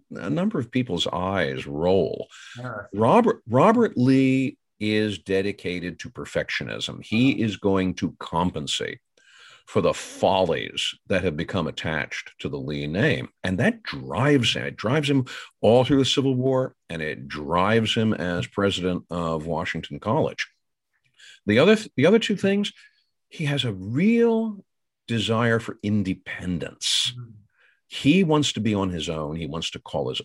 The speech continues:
Speaker 1: own shots. He doesn't want to be dictated to or entangled with, uh, the authority of other people, which is a very strange position to be in when you're part of the military.
Speaker 2: Right, right.
Speaker 1: But that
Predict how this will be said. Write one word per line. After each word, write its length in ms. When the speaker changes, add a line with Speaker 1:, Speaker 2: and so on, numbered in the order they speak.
Speaker 1:
own 260
shots. 720
He 120
doesn't 280
want 120
to 40
be 100
dictated 640
to 320
or 140
entangled 920
with, 420
uh, 200
the 120
authority 560
of 120
other 240
people, 500
which 180
is 100
a 60
very 160
strange 400
position 380
to 60
be 220
in 340
when 220
you're 140
part 260
of 60
the 80
military. 560
Speaker 2:
Right, 220
right. 200
Speaker 1:
But 220
that 360